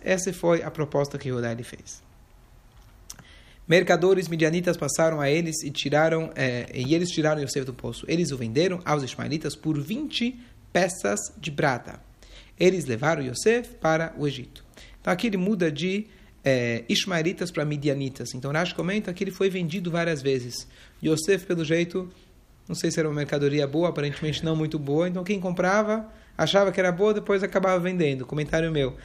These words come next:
Mas ele foi vendido nu-, in-, inúmeras vezes. E aí, é, eles trouxeram ele para o Egito. E venderam ele pelo valor de vinte, é, vinte moedas de prata. Vinte peças de prata. Esse valor de vinte peças de prata,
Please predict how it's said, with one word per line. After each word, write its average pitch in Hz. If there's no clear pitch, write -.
Mas 180
ele 214
foi 233
vendido 214
nu-, 190
in-, 165
inúmeras 175
vezes. 120
E 175
aí, 233
é, 143
eles 196
trouxeram 214
ele 214
para 196
o 165
Egito. 147
E 143
venderam 165
ele 233
pelo 190
valor 170
de 175
vinte, 208
é, 123
vinte 214
moedas 175
de 151
prata. 117
Vinte 160
peças 135
de 131
prata. 117
Esse 247
valor 190
de 156
vinte 185
peças 175
de 143
prata, 190